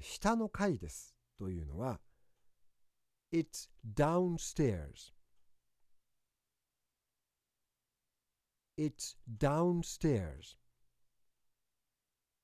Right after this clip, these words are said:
えー、今度は「上の階です」という意味は、「It's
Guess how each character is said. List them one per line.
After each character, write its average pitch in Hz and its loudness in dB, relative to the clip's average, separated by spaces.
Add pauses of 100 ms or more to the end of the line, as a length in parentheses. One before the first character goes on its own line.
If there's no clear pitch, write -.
(1120)
え 82 -12
ー、 - -20
今 98 -6
度 78 -8
は 71 -14
「上 139 4
の 196 2
階 175 2
で 107 -6
す」 - -12
と 90 -8
い 85 -6
う 82 -6
意 - -6
味 78 -8
は、 117 -8 (1200)
「It's - -4